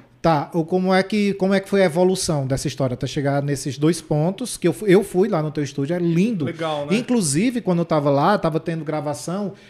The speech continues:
Speaker 1: eu acredito que era uma, uma marca de roupa que fizeram um jardim lá no meio, ficou
Speaker 2: Foi.
Speaker 1: lindo aquilo.
Speaker 2: Foi a Prove.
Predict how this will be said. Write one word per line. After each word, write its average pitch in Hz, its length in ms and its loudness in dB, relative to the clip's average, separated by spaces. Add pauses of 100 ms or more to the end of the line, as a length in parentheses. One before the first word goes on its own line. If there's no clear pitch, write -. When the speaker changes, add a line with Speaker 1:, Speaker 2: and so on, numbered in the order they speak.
(100)
Speaker 1:
eu 160 80 -2
acredito 190 360 -2
que 196 80 -6
era 190 120 -2
uma, 185 80 -4 (100)
uma 175 100 -2
marca 180 260 -6
de 185 80 -6
roupa 170 340 -4
que - 140 -16
fizeram 170 280 -4
um 165 40 -2
jardim 143 520 -4
lá 170 120 0
no 170 80 -2
meio, 160 140 -2
ficou 214 200 -4
Speaker 2:
Foi. 190 280 2
Speaker 1:
lindo 233 180 -4
aquilo. 139 380 -4
Speaker 2:
Foi 180 100 0
a 202 80 0
Prove. 185 520 -6